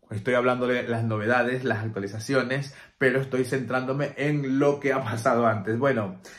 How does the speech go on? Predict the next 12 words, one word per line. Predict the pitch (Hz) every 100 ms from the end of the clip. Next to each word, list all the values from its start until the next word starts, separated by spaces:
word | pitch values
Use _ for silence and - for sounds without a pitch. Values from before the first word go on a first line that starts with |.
| -
a | - -
todas | 156 170 180
estas | 175 175 160 175 151 -
también | 131 120 139 156 147
quiero | 156 156 131 127 - _ _ _ _ _
compartirles, | - 147 147 123 113 95 143 120 107 104 113 -
no | 101 101
sé | 101 - 143
si | 98
lo | 90
tengo | 92 120 98
aquí. | 95 101 113 98 98